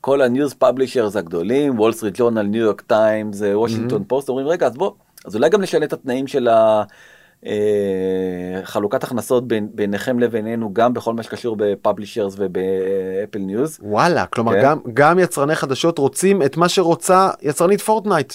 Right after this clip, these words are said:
Speaker 1: נכון.
Speaker 2: לשלם פחות.
Speaker 1: נכון. אוקיי. אז מה אתה חושב ש-, מי
Speaker 2: אני
Speaker 1: צודק?
Speaker 2: קודם מנסה להבין באיזה צד אני.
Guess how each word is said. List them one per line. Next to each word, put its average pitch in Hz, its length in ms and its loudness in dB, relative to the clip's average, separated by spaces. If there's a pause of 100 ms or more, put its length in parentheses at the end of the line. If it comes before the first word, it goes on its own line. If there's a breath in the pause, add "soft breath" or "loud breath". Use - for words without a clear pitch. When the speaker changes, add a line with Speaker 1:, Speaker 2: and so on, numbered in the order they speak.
Speaker 1:
נכון. 165 320 0
Speaker 2:
לשלם 175 300 2
פחות. 208 460 0
Speaker 1:
נכון. 175 400 0 (760)
אוקיי. 202 440 0 (360)
אז 90 120 -12
מה 120 100 4
אתה 139 120 0
חושב 127 280 -4
ש-, 131 100 -8
מי 127 60 0 (720)
Speaker 2:
אני 117 160 0
Speaker 1:
צודק? 143 120 4
Speaker 2:
קודם 180 120 6
מנסה 180 180 4
להבין 170 200 2
באיזה 156 220 2
צד 143 180 0
אני. 123 220 -2